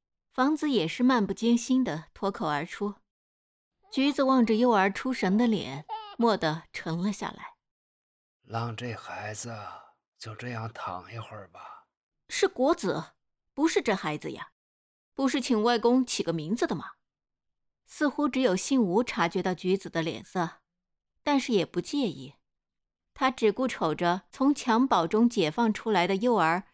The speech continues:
Speaker 1: 那裸露的双腿活动。“甭管他，看样子蛮快活的，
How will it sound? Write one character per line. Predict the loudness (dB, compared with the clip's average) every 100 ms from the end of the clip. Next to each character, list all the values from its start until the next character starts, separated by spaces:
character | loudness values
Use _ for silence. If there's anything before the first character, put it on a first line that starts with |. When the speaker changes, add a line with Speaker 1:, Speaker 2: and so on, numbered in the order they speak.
| _
Speaker 1:
那 | 0 0
裸 | 0 0 -2
露 | 0 -2 -2
的 | -2
双 | 0 0
腿 | -2 -8
活 | -14 -12 -8
动。 | -4 -4 -6 _ _ _ _ _ _ _ _ _ _
“甭 | -2 0
管 | 0 -2
他， | -4 -14 -16 _ _ _ _ _ -10
看 | -4 -2
样 | -2 -6
子 | -8 -12 _
蛮 | -6 -4
快 | -2 0 -2
活 | -2
的， | -18 -20